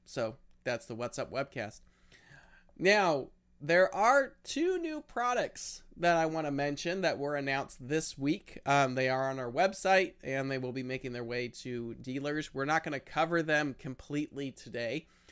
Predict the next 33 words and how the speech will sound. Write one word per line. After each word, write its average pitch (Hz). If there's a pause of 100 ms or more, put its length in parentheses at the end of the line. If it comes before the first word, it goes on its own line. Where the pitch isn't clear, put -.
(180)
Uh, 127
they 131
will 131
get 135
their 143
own 131
episodes, 165
but 139
I 131
wanted 131
to 131
at 117
least 151
give 135
a 120
shout 156
out 147
to 151
them 135 (520)
so 135
everyone 120
is 113
at -
least 120
aware 175
that 143
there 135
are 131
some 120
new 117
products 131
floating 131
around. 131